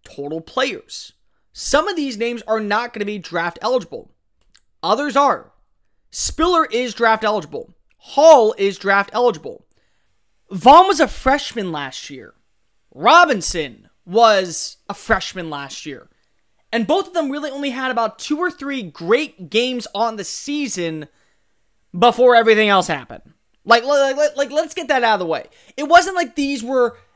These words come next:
exploding games of just pure m-, pandemonium throughout the season like a Najee Harris was. We're talking about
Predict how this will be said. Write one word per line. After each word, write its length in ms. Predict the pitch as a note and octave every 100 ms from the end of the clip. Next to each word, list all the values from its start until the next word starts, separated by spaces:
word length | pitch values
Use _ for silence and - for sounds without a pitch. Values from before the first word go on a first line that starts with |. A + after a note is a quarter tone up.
| _
exploding 1300 | A#3 A#3 - - - A#3 A3+ G3+ G#3+ A3+ A3+ A3+ A3
games 460 | F#3+ G3 G3 G3 -
of 200 | F#3+ F3
just 280 | G3 - -
pure 640 | - A#3+ A3 A3 A3 G#3 _ _ -
m-, 280 | F#3 G#3 -
pandemonium 800 | - G#3+ A3 G#3 G3 G#3 G3+ F#3+
throughout 520 | F#3 G3+ F#3 - _
the 80 | F#3+
season 520 | - - A#3 A3 G#3
like 140 | G3+ G3
a 80 | F#3+
Najee 320 | F3 D#3+ E3
Harris 300 | D#3 B2 -
was. 340 | - - - _ _ _ _ _ _ _ _
We're 100 | G#3+
talking 280 | C4 F4+ F4+
about 340 | C4+ B3 -